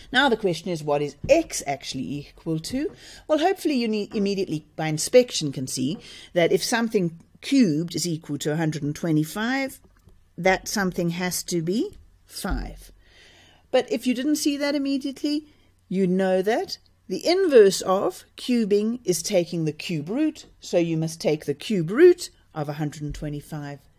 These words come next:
and that'll give you five. Okay, what about the next one? X squared is sixty-four. What's the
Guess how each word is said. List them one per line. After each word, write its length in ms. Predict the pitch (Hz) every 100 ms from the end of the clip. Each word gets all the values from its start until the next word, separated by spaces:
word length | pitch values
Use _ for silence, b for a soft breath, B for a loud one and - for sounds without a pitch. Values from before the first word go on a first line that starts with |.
| _
and 160 | 131 135
that'll 220 | 131 143
give 260 | 127 135 147
you 200 | 202 254 _ _
five. 560 | - - - - _ _ _ _ _ _ _ _ B B B B B B B 453
Okay, 200 | 370 269
what 120 | 254
about 200 | 240 214
the 80 | 196
next 340 | 220 247 -
one? 160 | 285 440 415 _ _ 254
X 220 | 240 -
squared 360 | - 220 185
is 100 | 170
sixty-four. 760 | - 160 - - 160 - 320 466 _ _ _ B B B
What's 260 | - 349 -
the 220 | 247 -